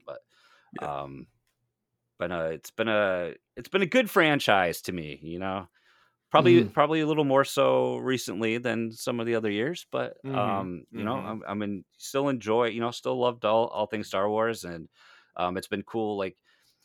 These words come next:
Speaker 1: not trying to push my son into it and just letting him kind of enjoy it organically. I have to say I'm, like, probably more geeked to get, show him Indiana Jones when he's ready.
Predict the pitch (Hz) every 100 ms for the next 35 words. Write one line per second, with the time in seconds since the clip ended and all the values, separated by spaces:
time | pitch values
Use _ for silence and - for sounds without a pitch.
0 | - 143 - - - 120 117 135 208 233
1 | - 269 - - 277 - 269 254 269 -
2 | 277 294 269 - 165 - 170 165 160 156
3 | 165 143 139 131 - - _ _ _ _
4 | _ 143 139 131 135 135 113 117 110 120
5 | 139 156 151 120 117 127 - 120 107 87
6 | 95 - _ - 135 123 92 92 92 104
7 | 117 104 117 127 _ 104 90 95 - -
8 | 104 98 92 87 95 95 90 85 82 101
9 | 127 135 139 147 147 143 147 165